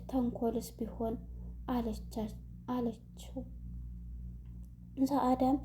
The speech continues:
«እኔም ጠርጥሬያለሁ» አለች። መቅደስም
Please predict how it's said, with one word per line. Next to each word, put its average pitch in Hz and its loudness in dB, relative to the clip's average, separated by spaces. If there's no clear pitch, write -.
«እኔም 403 12
ጠርጥሬያለሁ» 214 4
አለች። 220 0
መቅደስም 254 2